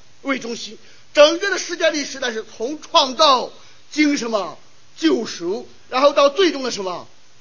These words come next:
成全。上帝呼召我们，也不是让我们仅仅得救的，上帝是呼召我们，让我们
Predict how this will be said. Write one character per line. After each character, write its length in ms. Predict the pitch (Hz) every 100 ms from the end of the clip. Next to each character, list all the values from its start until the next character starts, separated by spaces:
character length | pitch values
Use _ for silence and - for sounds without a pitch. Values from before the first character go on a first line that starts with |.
| -
成 280 | - 226 262
全。 200 | 151 117 - - -
上 280 | - 359 349
帝 120 | 359
呼 260 | 359 - 403
召 200 | 403 381
我 100 | 277
们， 120 | 302
也 80 | 285
不 200 | 285 392
是 160 | -
让 100 | 359 294
我 40 |
们 160 | 285 285
仅 140 | 330
仅 160 | 302 226
得 180 | 214 294
救 180 | 311
的， 120 | 202 165 - - -
上 180 | 320 294
帝 100 | 277
是 120 | 269
呼 260 | - 349
召 160 | 392 349
我 160 | 320 269
们， 140 | 277
让 200 | 285 226
我 60 | 214
们 180 | 247